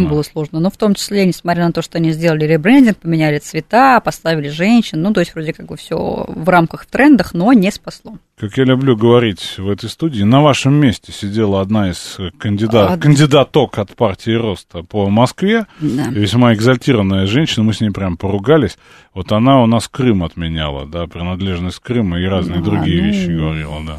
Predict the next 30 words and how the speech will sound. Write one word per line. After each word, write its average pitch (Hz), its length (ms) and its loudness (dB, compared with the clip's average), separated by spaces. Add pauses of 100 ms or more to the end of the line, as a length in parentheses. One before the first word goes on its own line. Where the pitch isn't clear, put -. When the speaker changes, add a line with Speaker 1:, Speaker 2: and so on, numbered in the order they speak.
(120)
Speaker 2:
возможно, 165 640 -4
она 156 340 -2
своими 160 380 -4
заявлениями 160 560 0
также 147 320 -8
сыграла 151 400 -6
против 147 320 -14
партии - 380 -16
Роста. - 340 -20 (1120)
Speaker 1:
Я 110 80 -6
к - 40 -12
тому, 113 200 -2
что - 180 -2
разные 113 320 2
там 175 240 -2
женщины 92 420 -8
Speaker 2:
Ну, 175 140 -2
Speaker 1:
бывают. 220 460 6
Speaker 2:
да, 233 200 0 (140)
да, 170 240 -6 (160)
да. 156 160 -6 (1500)
Speaker 1:
Вот. 101 200 -2
Но, 147 140 4
тем 214 220 4
не 165 80 6
менее, 170 300 4
вы 120 120 2
считаете, 127 600 2
что - 260 -4
вот - 320 -6